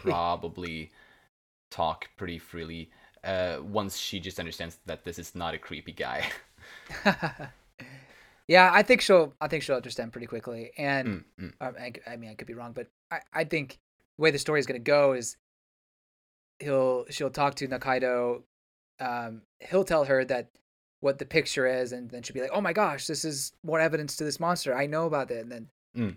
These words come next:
Speaker 2: um,
Speaker 1: Yeah.
Speaker 2: Nakaido will bring her to Yoragawa, and then they'll, they'll talk about their findings and, and whatnot, and maybe they'll go from there.
Speaker 1: Yeah.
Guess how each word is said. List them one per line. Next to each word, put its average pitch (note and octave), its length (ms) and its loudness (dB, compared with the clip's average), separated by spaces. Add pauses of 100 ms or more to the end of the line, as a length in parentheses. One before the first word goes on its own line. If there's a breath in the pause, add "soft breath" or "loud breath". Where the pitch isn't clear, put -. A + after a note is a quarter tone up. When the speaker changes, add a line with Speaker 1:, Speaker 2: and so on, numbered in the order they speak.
(180)
Speaker 2:
um, A#2+ 500 -4
Speaker 1:
Yeah. C#3 120 -4
Speaker 2:
Nakaido C3 300 2
will B2+ 120 -2
bring C3 220 -6
her B2+ 200 -4
to A#2+ 360 -8
Yoragawa, E3+ 680 8
and C3+ 120 -4
then B2+ 140 -8
they'll, B2 320 -6 (100)
they'll B2+ 100 -6
talk A#2+ 280 -8
about A2+ 200 -12
their A2 140 -12
findings A2+ 600 -14
and, A#2+ 200 -20
and C3 80 -20
whatnot, A2+ 260 -16
and A2+ 160 -18 (160)
maybe C3 220 -8
they'll A#2+ 100 -8
go A2+ 160 -10
from A2 200 -16
there. G#2 260 -16 (240)
Speaker 1:
Yeah. G2 280 -6